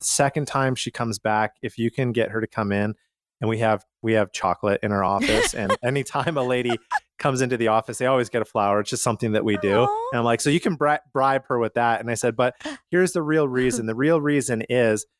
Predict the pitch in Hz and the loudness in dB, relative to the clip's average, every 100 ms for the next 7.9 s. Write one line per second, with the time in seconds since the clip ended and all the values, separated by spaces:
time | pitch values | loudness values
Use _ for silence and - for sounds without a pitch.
0 | _ _ 127 120 127 131 120 - 170 175 | _ _ -6 -2 0 0 0 0 -2 -2
1 | 165 135 156 - 139 120 - 120 117 139 | -4 -2 -2 -2 -4 -6 -6 -6 0 2
2 | 113 113 - 127 160 175 160 135 131 - | 2 0 -2 0 2 0 0 0 -2 -4
3 | - 143 123 123 123 123 120 113 127 - | -2 0 0 -2 -6 -6 -4 -2 -4 -2
4 | 120 117 - 117 110 - 110 123 120 110 | 0 0 0 -2 -4 -2 0 2 2 2
5 | 107 104 104 104 - _ _ - 127 120 | 2 2 0 0 -6 _ _ -6 -2 0
6 | 110 110 104 - 104 - 104 92 90 110 | 2 2 2 0 -2 0 0 0 0 0
7 | 117 127 135 135 139 127 156 131 | 0 2 2 0 -2 0 0 0